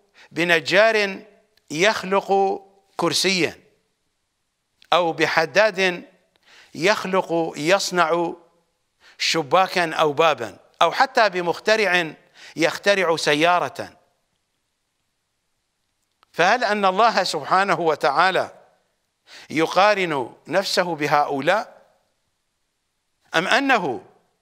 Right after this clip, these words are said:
يقارن نفسه بعيسى الذي هو خالق أيضا، وبحسب تعبيره عن نفسه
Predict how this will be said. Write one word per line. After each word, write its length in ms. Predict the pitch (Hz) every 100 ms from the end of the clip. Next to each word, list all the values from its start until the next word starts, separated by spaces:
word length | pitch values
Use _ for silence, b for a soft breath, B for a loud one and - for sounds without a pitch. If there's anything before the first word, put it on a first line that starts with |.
| _ _ B B
يقارن 720 | - 175 180 226 269 254 220
نفسه 680 | 196 240 - 226 202 185 - _ _ _
بعيسى 640 | 135 170 185 277 - 123 - - _ _ _ _ _ _ _ _ _ _ _
الذي 460 | 156 160 160 156 147
هو 280 | 196 220 185 B
خالق 540 | - - 233 277 247 208
أيضا، 560 | 180 160 214 139 113 - _ _ _ _ _
وبحسب 880 | 135 147 147 - 240 - 202 180 107 _ _ _ _ _ _ _ b b -
تعبيره 720 | 160 147 185 277 294 254 269
عن 200 | 240 254
نفسه 720 | 269 - 277 220 269 269 269